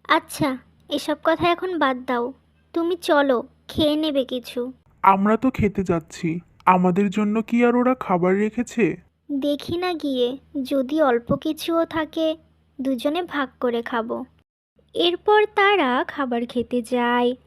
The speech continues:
Speaker 1: আর সেখানে গিয়ে দেখে অল্প কয়টা ভাত আর ডাল রাখা আছে, সেগুলোই তারা দুজনে ভাগ করে খায়।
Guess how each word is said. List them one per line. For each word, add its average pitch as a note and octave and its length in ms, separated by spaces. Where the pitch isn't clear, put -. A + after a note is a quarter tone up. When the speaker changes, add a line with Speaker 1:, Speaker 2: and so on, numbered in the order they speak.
Speaker 1:
আর F#4 280
সেখানে F4+ 560
গিয়ে G4+ 300
দেখে D4+ 680
অল্প C#4+ 380
কয়টা F#4+ 480
ভাত C#4 720
আর E4+ 240
ডাল A#3 300
রাখা A3+ 420
আছে, A#3 540
সেগুলোই F4 600
তারা E4 500
দুজনে D#4 440
ভাগ C4 260
করে A#3 260
খায়। A#3 520